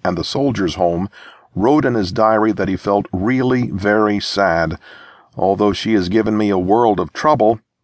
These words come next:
I think the sudden and awful death of the president somewhat unhinged her mind,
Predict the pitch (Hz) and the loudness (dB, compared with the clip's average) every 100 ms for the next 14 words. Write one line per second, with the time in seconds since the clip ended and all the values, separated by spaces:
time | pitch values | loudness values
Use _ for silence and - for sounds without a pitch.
0 | _ _ _ - 87 113 98 80 - 107 | _ _ _ -10 -6 -4 -4 -6 -2 0
1 | 101 95 85 98 104 - 85 95 104 98 | 0 -2 0 2 2 -2 -2 0 0 -2
2 | 85 82 - 110 95 90 90 - 101 98 | -8 -6 0 0 0 -4 -6 -2 -2 0
3 | 98 95 90 120 120 104 110 110 123 120 | 2 0 -2 -2 -2 -4 -4 -2 2 2
4 | 101 82 | 0 -4